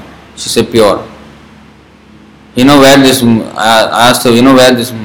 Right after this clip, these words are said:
word is coming from, Nirmala?" "Why? Why?"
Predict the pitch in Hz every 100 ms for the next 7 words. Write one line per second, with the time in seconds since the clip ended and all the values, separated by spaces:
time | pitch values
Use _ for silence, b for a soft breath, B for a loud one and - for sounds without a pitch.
0 | 104 117 123 110 110 113 113 104 104 107
1 | 104 98 113 - - - - - _ _
2 | _ _ _ _ 110 104 104 - 107 98